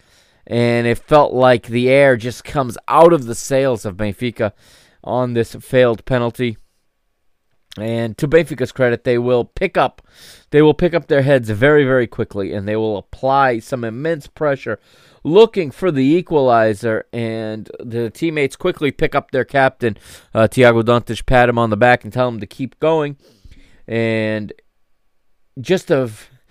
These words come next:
just a few moments later, another penalty should have been granted to Benfica as Pablo Ramirez, again, clearly this time handles the ball inside the area in the seventieth minute.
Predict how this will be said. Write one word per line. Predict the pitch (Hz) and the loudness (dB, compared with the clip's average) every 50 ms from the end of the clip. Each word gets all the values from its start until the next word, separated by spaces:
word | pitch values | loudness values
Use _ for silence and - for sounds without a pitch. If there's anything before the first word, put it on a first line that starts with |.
| _ _ _ _ _ | _ _ _ _ _
just | - 156 160 - 165 | -4 -4 -2 0 -2
a | 147 | -4
few | - - 175 175 | -2 2 0 2
moments | 160 151 160 160 156 160 160 131 - - | 2 4 2 2 2 0 -4 -6 -6 -6
later, | 123 123 135 147 160 165 156 147 139 | -4 0 2 2 2 2 2 2 0
another | - - 139 135 143 156 165 165 147 | 0 0 -2 0 2 4 4 4 2
penalty | - - 170 165 156 - 151 135 | 2 0 0 0 0 0 -2 -2
should | - - - - 196 180 151 | -2 0 4 6 6 6 6
have | 160 156 156 139 120 117 | 6 4 4 4 2 -2
been | 135 131 123 | -2 -4 -2
granted | 117 131 139 147 156 143 - 143 131 110 107 _ _ _ _ _ _ _ _ _ | -2 -2 -2 -2 -2 -6 -6 -6 -8 -8 -8 _ _ _ _ _ _ _ _ _
to | - 151 151 | -2 -2 -2
Benfica | 139 139 135 131 - - 165 175 160 - 160 - | 0 0 -4 -6 -4 -2 -4 -2 -2 0 -2 -2
as | - 131 135 131 127 - | 0 0 0 0 0 -4
Pablo | - - 156 151 151 160 151 139 | -4 -4 -2 -2 0 0 -2 -2
Ramirez, | 131 131 135 139 147 151 151 147 135 123 117 - - _ _ _ _ _ _ _ _ | -2 -2 -4 -4 -4 -4 -4 -2 -2 -4 -4 -6 -12 _ _ _ _ _ _ _ _
again, | - 113 117 110 113 156 170 170 156 135 107 | -6 -4 -4 -2 2 2 2 2 2 -2 -6
clearly | - - 165 185 220 240 240 226 196 170 160 | -10 -4 -2 0 0 2 2 2 2 2 2
this | 156 208 196 - | 2 0 -2 -2
time | - - 160 131 123 | -6 -6 -6 -4 -4
handles | 123 120 175 214 226 226 208 202 175 143 | -4 -4 -4 -2 -2 0 0 0 0 2
the | 139 151 | 0 0
ball | 127 147 143 139 139 139 | 2 4 4 4 4 2
inside | 139 135 120 - - 147 135 135 127 113 | 0 -2 -4 -2 0 2 2 2 0 0
the | 120 120 127 | -2 0 2
area | 127 131 127 127 120 | 2 2 2 2 0
in | 120 120 117 | 0 -2 -4
the | 113 | -6
seventieth | 110 - - - 185 165 170 165 165 151 135 131 123 117 113 - | -6 -8 -6 2 4 4 4 4 2 -2 -2 0 0 0 -2 -2
minute. | 127 131 143 156 160 156 135 _ _ | -6 -4 -2 0 0 -2 -4 _ _